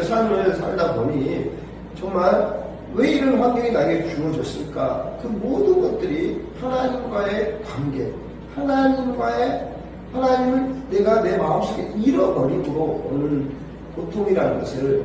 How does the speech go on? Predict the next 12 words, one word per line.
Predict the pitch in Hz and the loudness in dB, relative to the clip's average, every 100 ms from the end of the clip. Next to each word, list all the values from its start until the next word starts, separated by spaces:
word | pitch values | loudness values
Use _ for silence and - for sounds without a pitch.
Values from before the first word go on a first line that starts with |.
| 120 | 0
오늘 | 127 - | -4 -6
큐티를 | - - 226 226 | -8 -8 -6 -4
통해서 | - - - | -2 -4 -4
깨닫게 | - 247 254 - - | -2 0 0 -2 -4
되고, | - 180 190 - - - | -4 -2 -4 -6 -10 -10
마치 | 117 - - 208 180 - | -8 -6 -4 2 2 2
오늘 | 147 156 160 | 0 0 0
이스라엘 | 151 170 160 143 | -2 0 2 2
백성의 | 135 - 160 | 0 -2 -2
모습이 | 151 123 127 139 - - - - | 0 -2 0 -2 -2 -6 -12 -4
나의 | 135 127 147 143 147 | 2 4 6 4 2
예전의 | 165 226 | 4 8